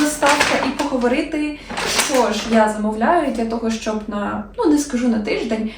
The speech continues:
але принаймні на три-чотири дні знати, що готувати.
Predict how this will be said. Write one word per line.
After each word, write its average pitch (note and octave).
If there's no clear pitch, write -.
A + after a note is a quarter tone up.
але B3
принаймні A3+
на G#3
три-чотири A3
дні C#4+
знати, B3
що -
готувати. G#3+